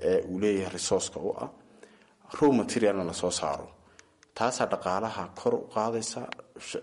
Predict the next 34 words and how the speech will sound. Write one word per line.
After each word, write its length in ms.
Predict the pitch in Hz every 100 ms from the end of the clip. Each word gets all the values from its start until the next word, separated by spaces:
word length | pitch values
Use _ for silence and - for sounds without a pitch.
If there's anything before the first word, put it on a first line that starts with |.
| 98
number 380 | 104 117 110 101
fara 240 | - 95
badan 260 | 90 95 107
oo 60 |
shaqaalahana 600 | 104 - - 95 101 104 101
keenaysa. 540 | - 120 120 113 - - - - - - - _
Waa 240 | - 104
sida 220 | 98 - 98
beeraha, 560 | 95 98 117 117 - - -
waa 340 | - 95 92 92
in, 140 | 104 -
oo 320 | 92 98 98 98
ma 120 | 95
garanaysa 380 | 90 104 95 92
mashaariico, 540 | 90 92 90 - 95 - -
ee, 120 | -
ee, 680 | 87 71 76 80 80 87 87
ee, 180 | - -
ay 200 | - 95 98
maal 240 | 98 101 98
gashadaan, 520 | - - 90 110 117 98
beer-, 300 | 90 90 64 78
in, 160 | 87 85 82 76 69 -
ay 140 | -
abuuraan 460 | - 90 92 107 110
iskaashatooyin, 800 | - 90 85 92 - 104 120 123 - - - - -
ee, 380 | 98 92 90
beeraley 580 | 85 90 90 95 110 110
ah 160 | 110 113
oo 360 | - 95 95 95 - - -
waxna 320 | 90 - 117 101 - -
ma 120 | 90
garanaysaa 500 | 87 95 107 - 87
dhul, 180 | 95 113